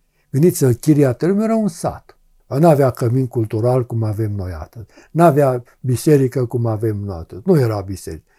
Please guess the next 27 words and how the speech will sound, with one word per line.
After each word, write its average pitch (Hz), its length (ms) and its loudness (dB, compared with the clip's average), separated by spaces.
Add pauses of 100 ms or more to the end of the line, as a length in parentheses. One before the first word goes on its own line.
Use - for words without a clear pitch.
(320)
Nu 202 140 4
avea 202 460 2
nici 202 640 4
o 185 240 4 (180)
clădire 131 540 2
publică 120 680 -4 (180)
care 185 200 4
să 156 180 2
fie 156 200 2
a 135 80 4
satului. - 480 -8 (200)
Fiecare 240 520 2
cu 147 160 -4
casa 95 340 -2
lui. - 220 -16 (640)
Și - 120 -16
căsuțele 143 580 0
lor, 143 340 2 (300)
căsuțe 113 560 -4
mici. - 300 -18 (260)
Și 135 280 -2
omul 156 280 4
ăsta 131 240 0
zice, 123 160 -2
"Aduceți-l 127 540 0
la 107 100 -2
mine." 80 340 -8